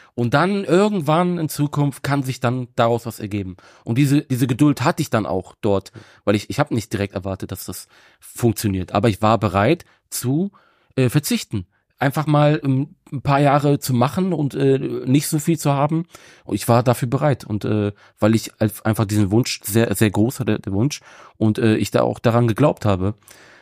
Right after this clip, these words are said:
Also hab ich da auch, wie gesagt, noch nicht von leben können. Und ich wollte einfach jetzt mich nochmal be-, so, sag ich mal,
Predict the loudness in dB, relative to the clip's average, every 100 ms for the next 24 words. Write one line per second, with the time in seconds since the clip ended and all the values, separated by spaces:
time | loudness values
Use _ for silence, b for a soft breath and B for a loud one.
0 | B -2 2 4 2 2 2 2 0 -4
1 | -10 -4 -2 -2 -6 -14 -8 -4 -4 -6
2 | -4 0 2 2 0 -2 -2 B B B
3 | -4 -2 -2 0 0 0 -2 0 -2 -2
4 | -2 -2 -8 b b -4 2 4 4 2
5 | 0 2 2 2 2 2 2